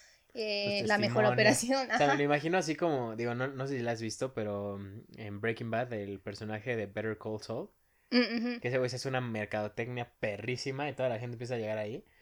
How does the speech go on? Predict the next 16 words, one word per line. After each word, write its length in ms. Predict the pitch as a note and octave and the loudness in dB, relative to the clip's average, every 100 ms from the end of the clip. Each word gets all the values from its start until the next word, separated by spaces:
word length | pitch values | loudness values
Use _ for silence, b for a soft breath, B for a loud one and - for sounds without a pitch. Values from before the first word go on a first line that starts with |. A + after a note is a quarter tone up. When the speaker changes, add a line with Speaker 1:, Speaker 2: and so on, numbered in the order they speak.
| b b | b b
Speaker 2:
Pero 140 | B2 | 4
la 60 | B2+ | 4
neta 160 | D3 F3 | 4 2
es 60 | F3 | 0
que 80 | |
está 220 | A2+ C3 C3 | 0 0 0
chido 480 | C3 B2+ C3 D#3+ - _ _ _ - | -2 2 2 0 -6 _ _ _ -6
porque 240 | A#2 B2 | 0 0
ese 140 | C3+ | 2
güey 140 | B2 A#2 | 0 0
sí 80 | B2 | 0
es 120 | A2 | 0
bueno, 260 | D#3+ C#3 G#2 | 0 0 -4
¿no? 220 | B2+ G3 | -6 -8
O 80 | G#2+ | -6
sea, 380 | A2 G#2 G2+ | -6 -6 -8